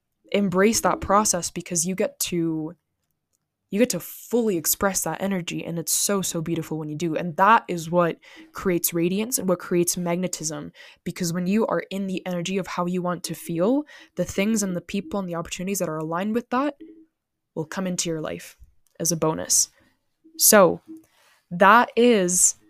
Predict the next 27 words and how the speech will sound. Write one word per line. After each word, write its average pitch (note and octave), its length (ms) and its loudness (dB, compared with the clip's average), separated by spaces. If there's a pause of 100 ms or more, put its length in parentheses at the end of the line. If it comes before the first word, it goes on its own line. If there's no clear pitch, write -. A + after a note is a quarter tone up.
(760)
this F#3+ 220 4
month's F#3 320 2
Q G#3 280 0
and F3 120 0
A. E3+ 200 2
What F#3 320 0
a F#4 60 0
great F3+ 540 0
one G3 300 -4
to F#3+ 120 -6
start - 380 -4
the F3+ 80 -4
series E3+ 460 0
off F3+ 240 -4
with. G3+ 280 -4
Thank G3+ 240 -2
you C4 80 0
to B3+ 200 -8
everybody F#3 380 0
who F#3 140 -8
sent E3+ 380 -4
in F3 440 -4 (560)
submissions. A3 840 2 (420)
Those F3+ 200 -2
were F3+ 140 -4
incredible F3+ 1120 -4 (580)
and F3+ 560 -2